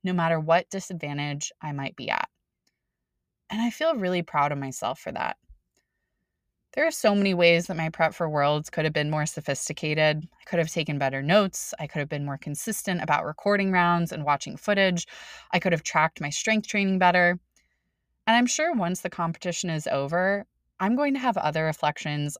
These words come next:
I can't anticipate yet about how I want to prepare better next time. But I'm proud of what I have done, especially considering other constraints in my life at the moment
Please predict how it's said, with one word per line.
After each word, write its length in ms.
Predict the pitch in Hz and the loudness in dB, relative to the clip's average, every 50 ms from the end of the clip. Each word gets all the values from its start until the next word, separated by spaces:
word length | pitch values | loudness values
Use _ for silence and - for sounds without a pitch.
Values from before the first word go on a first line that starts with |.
| - | -8
I 40 | 175 | -8
can't 260 | 175 - 240 226 214 - | -6 -2 0 -2 0 0
anticipate 520 | 180 170 - 170 - - - - 147 135 | -2 -2 -2 -4 -6 -6 -4 -4 -4 -2
yet 280 | 123 135 135 135 - - - | 0 0 0 0 0 -2 -4
about 340 | 151 165 151 143 147 - - | 0 2 4 4 4 2 -2
how 200 | - - 170 160 | -2 0 2 4
I 140 | 160 160 | 4 2
want 200 | 156 156 147 147 147 | 2 0 -2 -2 -4
to 40 | 147 | -6
prepare 380 | - - 151 - - 139 135 | -8 -12 -14 -8 -6 -6 -2
better 240 | 135 131 127 - - | -2 -2 -2 -2 -6
next 260 | 127 - - - - | -8 -10 -10 -10 -6
time. 320 | - - - - - 190 - _ _ _ _ _ _ _ _ _ _ _ _ _ _ _ _ _ _ _ _ _ - | -4 -4 -4 -4 -6 -10 -12 _ _ _ _ _ _ _ _ _ _ _ _ _ _ _ _ _ _ _ _ _ -4
But 320 | 196 214 226 233 233 226 _ _ _ _ _ _ _ _ | 4 8 8 8 8 6 _ _ _ _ _ _ _ _
I'm 180 | - 220 247 247 | -8 -4 -4 -4
proud 280 | - - 220 226 269 311 | -2 0 0 2 2 2
of 100 | 320 - | 0 0
what 120 | 381 370 | 2 2
I 60 | 320 | 2
have 340 | 262 - - 165 180 202 190 | 0 2 2 0 0 0 0
done, 400 | - 156 104 117 - 139 190 208 _ _ _ _ _ _ _ _ - | -2 -4 -4 -4 -6 -8 -10 -12 _ _ _ _ _ _ _ _ -14
especially 400 | - - 240 254 - - 349 320 | -4 -2 -2 -2 -2 -2 -6 -6
considering 760 | - 311 269 240 - 196 202 226 233 233 240 247 240 226 226 - - | -4 -4 -4 -2 0 0 0 2 2 2 2 2 2 0 -4 -4 -6
other 240 | 190 196 220 226 233 | -6 -4 -2 -4 -4
constraints 580 | - 214 196 - - - 156 175 202 - - | -2 -2 -4 -4 -2 -4 -2 -2 -2 -4 -2
in 80 | 240 226 | -2 -2
my 140 | 233 240 233 | 0 2 4
life 280 | 233 233 233 233 - | 4 2 2 2 -4
at 60 | 233 - | -8 -6
the 60 | 233 | -2
moment 420 | 226 233 233 233 240 240 240 240 | 0 0 0 2 0 0 -2 -2